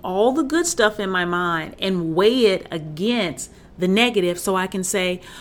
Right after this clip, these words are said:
"Well, there's more good than bad." And you're like, "Mm,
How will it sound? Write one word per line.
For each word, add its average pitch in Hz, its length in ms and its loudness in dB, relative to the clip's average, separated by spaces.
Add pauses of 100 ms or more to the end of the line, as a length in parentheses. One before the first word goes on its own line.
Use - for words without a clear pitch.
(240)
"Well, 285 240 6
there's 285 200 2
more 262 280 4
good 247 600 2 (220)
than 196 220 0
bad." 202 640 0 (240)
And 190 240 -2
you're 196 100 0
like, 180 420 2 (180)
"Mm, 508 440 -4